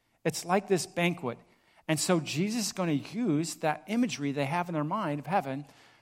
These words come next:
to tell a story to these guys. Now, the man makes the toast as everyone's getting uncomfortable around the dinner table. He makes this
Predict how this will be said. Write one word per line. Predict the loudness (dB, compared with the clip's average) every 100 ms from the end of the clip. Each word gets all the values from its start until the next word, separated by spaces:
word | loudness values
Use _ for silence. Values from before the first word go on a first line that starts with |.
| -6
to | -6
tell | 4 6 6
a | 4
story | -4 -4 0 0 0
to | -2
these | -2 -4 -4
guys. | -6 -6 -8 -12 -12 _ _ _ _ _ _ _ _ _ _ _ _ _ _ _
Now, | 2 2 2 -6 -20 _ _ _ _ _ _ _ _
the | -4
man | 0 2 2
makes | 2 0 -4
the | -10
toast | -6 -2 -2 -4
as | -6
everyone's | -4 -2 -2 0
getting | 0 0
uncomfortable | 0 -2 -4 -4 0 2
around | 2 0
the | 2
dinner | 2 0
table. | 2 4 4 2 -2 -4
He | 2
makes | 4 4 2
this | -4 -4